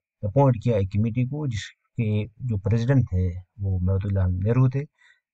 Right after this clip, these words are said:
ताकि मुल्क के लिए draft जो है आइन मुरतब किया जाए। तो इसकी main रिकमेंडेशंस क्या थी? Number एक वो था कि हिंदुस्तान को dominion states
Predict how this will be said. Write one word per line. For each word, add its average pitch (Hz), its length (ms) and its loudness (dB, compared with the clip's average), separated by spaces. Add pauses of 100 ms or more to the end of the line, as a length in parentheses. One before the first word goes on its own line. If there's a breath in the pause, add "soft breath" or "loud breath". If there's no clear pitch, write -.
(360)
ताकि 120 580 2
मुल्क 123 380 2
के 87 120 0
लिए 90 240 2
draft 104 600 4
जो 95 100 0
है 90 200 -4
आइन 98 520 0 (520)
मुरतब 95 540 -2
किया 82 160 -2
जाए। 76 260 -6 (1200)
तो 523 220 -10 (720)
इसकी 160 240 -4
main 160 300 4
रिकमेंडेशंस 139 640 2
क्या 131 140 2
थी? 135 280 -2 (140)
Number 113 220 -2
एक 120 260 -2
वो 113 140 -2
था 117 200 -4 (420 soft breath)
कि 107 340 -4 (400)
हिंदुस्तान 113 600 0
को 123 300 -2 (460 loud breath)
dominion 135 680 6
states - 760 -6